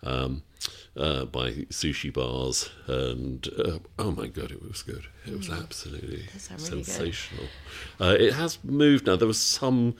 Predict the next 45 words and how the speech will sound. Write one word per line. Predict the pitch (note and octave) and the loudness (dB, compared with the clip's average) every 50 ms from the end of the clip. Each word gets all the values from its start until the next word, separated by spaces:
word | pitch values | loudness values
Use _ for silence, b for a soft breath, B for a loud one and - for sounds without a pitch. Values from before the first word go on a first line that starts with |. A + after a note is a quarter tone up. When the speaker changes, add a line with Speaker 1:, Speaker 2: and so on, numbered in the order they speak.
| B B - | B B 4
Speaker 1:
there | B2+ A#2+ | 6 6
was | A#2+ B2 A#2+ | 6 4 4
some | - - - - - - - D3+ C3+ B2+ B2 A#2+ A#2 A#2 A2+ G#2+ | 4 4 4 4 4 4 2 4 4 6 6 6 6 6 6 4
kind | - - - G#2 G2+ F#2+ F#2 F#2 | 2 -2 -4 0 2 4 6 6
of | F#2 F2+ - - | 6 6 4 0
talk | - - - G#2 F2+ - - | 0 4 4 6 6 4 2
about | E2 - F#2 F2 D2 | 0 2 4 4 4
excluding | E2+ - - - - - - F#2 F2+ F2+ F2 D#2+ E2+ E2+ E2 F2 F2+ F2 F2 F2+ - - | 4 2 0 -2 -2 0 4 6 6 6 6 4 2 2 2 2 2 2 0 -2 -2 -4
tourists | - - - D#2 E2 E2+ E2 - - - - - | -6 -2 0 2 4 4 2 2 0 -4 -6 -6
from | - - - - F2+ E2+ E2 | -6 -6 -4 -2 0 0 0
it, | D#2+ C2+ - | 0 -2 -2
but | D#2+ | -4
I | D#2 E2 | -4 -2
hope | F#2 F2 E2 - | -2 -2 -2 -2
not. | C#2 C#2 C2 B1 A#1 - - - - | -2 -2 -2 -4 -4 -6 -8 -12 -12
I | C#2+ - C2+ | -10 -6 -6
hope | C2 B1+ - - | -6 -4 -4 -6
not. | B1+ B1 A1+ - A#1+ | -6 -6 -6 -6 -4
I | C#2+ E2 | -2 0
haven't | F#2+ F#2+ - | 0 0 0
been | - B1+ - | -2 -4 -4
back | - C2 C3 - - - | -4 -4 -4 -6 -8 -10
since, | - - - C2 - - - - - - | -12 -10 -8 -8 -8 -8 -10 -10 -8 -8
uh, | B1+ - F2 | -8 -8 -10
since | - - - - - - | -10 -12 -12 -12 -12 -12
then. | - A1 - b b b b b b b - | -12 -12 -12 b b b b b b b -12
Speaker 2:
And | - A3+ | -12 -4
Philip, | - B3+ B3 B3 | -2 0 2 4
when | B3 B3+ B3 B3 | 6 8 8 10
you're | B3 A#3+ A#3+ A#3 A#3 A#3 - | 10 10 10 8 6 4 2
writing, | - G#3+ G#3+ A3+ A3+ A3+ A3 G3 - - F#3 D3 B2+ - - - C#3+ C3+ - - _ _ _ _ - - - _ - | 0 2 6 8 10 10 10 8 6 2 -2 -2 -2 -4 -6 -6 -8 -8 -10 -12 _ _ _ _ -20 -20 -20 _ -2
I | G3+ | 0
mean, | G3 F#3 - - - - - - | 0 0 -2 -4 -10 -14 -6 -2
well, | F#3 D#3 C3 - - - - | -2 -2 -2 -2 -8 -12 -12
I'll | G#3+ G3 G#3 G#3+ - _ - | -12 -12 -12 -14 -18 _ -14
put | - - - | -14 -14 -12
this | - - | -12 -10
question | - - F3+ - - - E3+ | -8 -6 -6 -4 -4 -2 -2
into | D#3+ - - | -2 -2 -2
two | - F#3 F3+ | -2 -2 0
parts. | F3 E3+ D#3 D3+ C#3+ - | 2 2 2 2 2 4
When | A#3+ A#3 | 6 8
you're | A3+ A3+ | 8 10
writing, | G#3+ G#3+ G3+ G3 F#3 - F3 D#3+ D#3+ D#3+ F#3 G3+ - | 10 10 8 8 6 4 2 0 0 -2 -4 -8 -8
what, | - F#3+ G#3 G#3+ - | -2 2 2 2 2